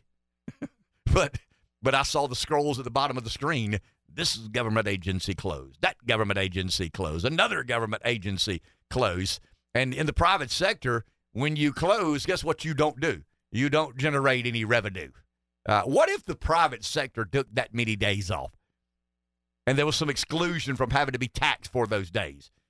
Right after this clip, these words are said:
In other words, what if a business generated ten million dollars a year in revenue and were taxed upon that ten million, but they closed every time something like yesterday happened, and they went from being a ten million dollar a business to an eight million dollar,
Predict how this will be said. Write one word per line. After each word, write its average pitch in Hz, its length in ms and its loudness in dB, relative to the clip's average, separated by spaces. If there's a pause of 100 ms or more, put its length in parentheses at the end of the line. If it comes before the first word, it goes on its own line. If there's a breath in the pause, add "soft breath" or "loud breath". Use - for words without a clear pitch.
(100)
In 127 100 2
other 165 140 4
words, 156 160 2
what 165 140 2
if 175 80 0
a 165 40 -2
business 135 460 0
generated 135 420 2
ten 151 180 -2
million 131 200 2
dollars 120 340 0
a 98 40 -10
year 131 180 0
in 107 80 -2
revenue 110 500 2 (260)
and 117 120 0
were 113 60 -2
taxed 175 380 -2
upon 131 220 0
that 120 160 0
ten 123 200 -2
million, 104 360 0 (260)
but 117 140 0
they 175 180 4
closed 131 600 0
every 147 260 0
time 123 380 0
something 160 420 -4
like 123 340 -2
yesterday 117 540 0 (240)
happened, 117 500 0 (220)
and 135 140 0
they 131 80 2
went 147 180 -2
from 131 140 -4
being 139 180 2
a 117 60 0
ten 202 200 0
million 131 280 2
dollar 117 280 4
a 107 40 0
business 117 360 -2
to 120 140 -2
an 117 80 4
eight 202 180 2
million 117 280 0
dollar, 95 340 0